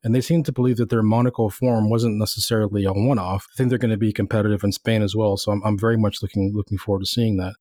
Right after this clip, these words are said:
Uh, I think our next question is from, uh, Ethan Cadden, and he asked a very interesting question, actually, which is that, do you think the new generation cars will ever get as fast as the old generation fastest cars, which is, you know, year twenty twenty? And if so,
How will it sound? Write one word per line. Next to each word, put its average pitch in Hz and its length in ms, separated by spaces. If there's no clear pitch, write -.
Uh, 107 140
I 117 40
think 123 160
our 113 120
next 117 220
question 110 420
is 107 120
from, 101 320
uh, 95 180
Ethan 120 340
Cadden, 113 420
and 117 80
he 147 60
asked 160 180
a 117 60
very 117 140
interesting 107 220
question, 101 300
actually, 98 440
which - 180
is 107 140
that, 107 220
do 135 120
you 180 180
think 131 320
the 117 80
new 117 180
generation 113 440
cars 101 400
will 101 120
ever 120 220
get 113 120
as 104 120
fast 101 460
as 104 160
the 101 160
old 139 240
generation 104 480
fastest 101 460
cars, 98 360
which 104 160
is, 101 220
you 104 80
know, 95 180
year 104 320
twenty 101 220
twenty? 107 480
And 117 160
if 117 80
so, 123 580